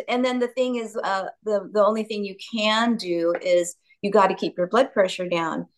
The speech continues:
And with this L D N, you know, going through the liver and, you know, decreasing my blood pressure, because of, I mean,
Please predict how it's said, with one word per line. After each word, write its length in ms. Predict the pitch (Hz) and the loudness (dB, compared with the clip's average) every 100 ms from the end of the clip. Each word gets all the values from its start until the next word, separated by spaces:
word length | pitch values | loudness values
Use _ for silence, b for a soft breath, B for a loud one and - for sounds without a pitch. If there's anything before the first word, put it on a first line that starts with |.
| _ _ | _ _
And 140 | 196 202 | -2 2
with 140 | 202 | 2
this 160 | 208 202 | 2 2
L 220 | 214 247 254 | 2 2 2
D 220 | 214 196 | -2 -2
N, 480 | 254 220 190 190 196 _ _ - | -2 -4 -6 -10 -18 _ _ -2
you 100 | 208 | 0
know, 60 | |
going 220 | 214 226 233 | 2 2 0
through 120 | 202 | -4
the 100 | 196 | -4
liver 600 | 190 247 247 214 196 190 | 2 2 2 2 2 -2
and, 300 | 190 185 185 | -6 -8 -8
you 100 | 196 | -8
know, 140 | 175 175 | -8 -6
decreasing 880 | 190 240 240 254 320 - 202 196 196 | 0 2 2 2 2 0 -2 -2 -6
my 160 | 196 180 | -4 0
blood 320 | 202 240 277 | 4 6 4
pressure, 440 | 233 196 - 196 185 | 2 2 2 -4 -4
because 260 | 180 202 | -6 -6
of, 100 | 190 - - | -6 -8 2
I 120 | 202 | 4
mean, 380 | 202 190 185 180 | 6 4 2 -4